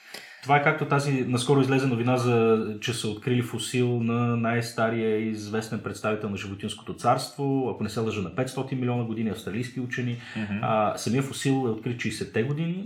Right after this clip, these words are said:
Speaker 1: но те чак сега успяват да извлекат, а, холестерол,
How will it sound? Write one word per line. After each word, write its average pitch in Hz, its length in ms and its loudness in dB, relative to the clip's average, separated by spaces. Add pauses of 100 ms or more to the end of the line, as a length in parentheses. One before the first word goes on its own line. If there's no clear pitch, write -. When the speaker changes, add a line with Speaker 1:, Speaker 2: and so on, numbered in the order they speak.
Speaker 1:
но 123 180 -4
те 151 200 0
чак 143 240 4
сега 131 520 0
успяват 135 480 0
да 139 200 4
извлекат, 117 840 -2
а, 127 220 2
холестерол, 117 680 0